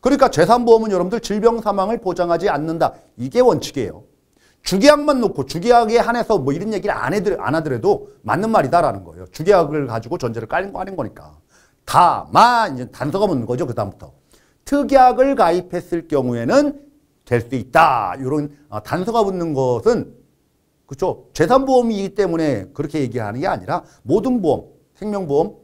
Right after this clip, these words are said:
손해보험, 재산보험 다, 어, 얘기할 수 있는 겁니다. 그래서 여러분들 이 질병 사망과 관련된 부분들은, 어, 재산보험 쪽에서는 보장하지 않는다. 다만 특약으로는 넣을 수가 있어요.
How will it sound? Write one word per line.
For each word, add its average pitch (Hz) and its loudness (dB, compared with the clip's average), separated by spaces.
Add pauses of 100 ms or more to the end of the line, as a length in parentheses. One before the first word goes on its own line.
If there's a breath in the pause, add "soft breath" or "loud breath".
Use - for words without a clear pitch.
(120)
손해보험, 139 -6
재산보험 123 -8
다, - -6 (280)
어, 80 -20
얘기할 135 -6
수 - -14
있는 202 -6
겁니다. 104 -8 (1080 soft breath)
그래서 233 8
여러분들 214 6 (240 soft breath)
이 220 -2
질병 254 2
사망과 247 2
관련된 208 2
부분들은, 196 -2
어, 147 -4
재산보험 185 0
쪽에서는 196 -6
보장하지 156 0
않는다. 117 -2
다만 156 -2
특약으로는 247 -2
넣을 139 2
수가 139 -6
있어요. 104 -8